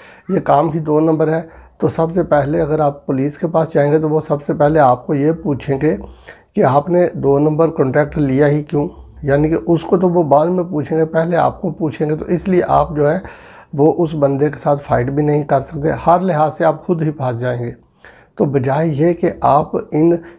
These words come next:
चक्रों में ना फंसें, इससे बेहतर है आप कोशिश करें कि आप कहीं काम खुद तलाश करें जहाँ से डायरेक्ट आपको कॉन्ट्रैक्ट मिल जाए। एक बात तो यह है, दूसरी यह कि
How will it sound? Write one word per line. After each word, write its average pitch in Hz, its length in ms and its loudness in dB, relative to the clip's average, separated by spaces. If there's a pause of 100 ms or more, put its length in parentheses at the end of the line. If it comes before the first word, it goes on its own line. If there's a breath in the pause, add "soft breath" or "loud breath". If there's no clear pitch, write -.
(120 loud breath)
चक्रों 151 360 2
में 156 260 4
ना 135 200 2
फंसें, 160 440 -4
इससे 156 320 -2
बेहतर 135 400 -2
है 160 60 2
आप 147 280 0
कोशिश 143 340 -2
करें 147 400 -2 (420 loud breath)
कि 185 80 2
आप 143 360 2
कहीं 147 220 -2
काम 143 340 0
खुद 151 260 -6 (160)
तलाश 127 300 0
करें 147 300 -2
जहाँ 135 240 -2
से 147 140 -4
डायरेक्ट 131 400 0
आपको 127 280 -2
कॉन्ट्रैक्ट 135 500 -2
मिल 123 260 0
जाए। 117 180 -4 (220)
एक 156 180 2
बात 160 260 0
तो 180 60 -6
यह 147 180 -2
है, 139 120 -4
दूसरी 156 380 -4
यह 180 160 0
कि 185 200 -4